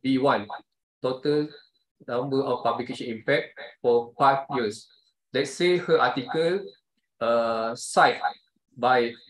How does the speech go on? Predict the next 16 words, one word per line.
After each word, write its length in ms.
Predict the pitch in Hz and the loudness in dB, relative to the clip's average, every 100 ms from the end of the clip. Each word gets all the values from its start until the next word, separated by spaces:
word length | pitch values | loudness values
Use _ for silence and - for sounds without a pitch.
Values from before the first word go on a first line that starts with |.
| - | -6
any 260 | 175 165 | -2 -2
exhibition 580 | 160 - 135 127 139 156 - | -4 -8 -8 -6 -4 -6 -2
from 240 | 120 120 | 0 0
the 140 | 110 104 | 0 -2
national 500 | 117 - 147 143 120 | -2 -2 0 0 0
or 80 | |
international 640 | 110 117 107 104 113 131 135 | -4 -4 -4 -4 -2 -2 -2
for 260 | - 107 110 _ _ _ _ | -2 -2 -2 _ _ _ _
five 200 | 151 151 - | 2 2 2
years, 320 | 110 127 - - - _ _ _ _ | 0 -2 -2 -14 -20 _ _ _ _
so 420 | - 143 147 160 - | -8 -2 0 -2 -8
she 200 | - 139 | -10 -4
can 280 | 123 123 - | -2 -2 -4
claim 360 | 160 156 147 | -4 -2 -2
the 120 | 117 | -4
mark 320 | 117 131 127 | -2 0 -2